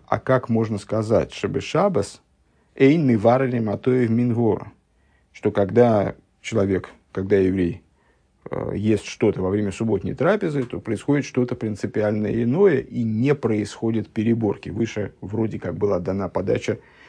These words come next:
к тому, чтобы рассматривать, э, процесс вкушения пищи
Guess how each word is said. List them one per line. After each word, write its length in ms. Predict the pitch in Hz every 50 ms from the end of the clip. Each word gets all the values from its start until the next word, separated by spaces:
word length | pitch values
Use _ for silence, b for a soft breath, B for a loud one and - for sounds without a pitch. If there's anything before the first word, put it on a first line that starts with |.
| b b b b b
к 80 | -
тому, 220 | - 110 104 107 -
чтобы 220 | - - 98 98
рассматривать, 680 | 98 104 - - 113 98 92 - 98 92 87 - - - b b b b b b b -
э, 220 | - - 90 90
процесс 320 | 92 - 104 98 - 101 92
вкушения 480 | - - 95 - - 104 101 98 95 95
пищи 480 | - 110 98 92 - - 95 90 87